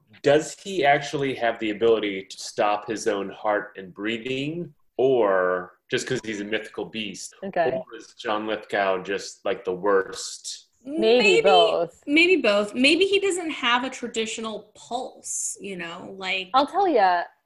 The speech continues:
Speaker 2: I think it would be hard to take a pulse through a cuff of fur.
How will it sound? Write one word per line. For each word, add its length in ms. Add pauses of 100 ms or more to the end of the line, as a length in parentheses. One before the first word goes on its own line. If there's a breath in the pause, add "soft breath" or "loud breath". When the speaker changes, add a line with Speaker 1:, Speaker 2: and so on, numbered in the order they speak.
Speaker 2:
I 80
think 260
it 120
would 180
be 120
hard 260
to 80
take 180
a 80
pulse 500
through 280
a 160 (240)
cuff 400
of 180 (200)
fur. 420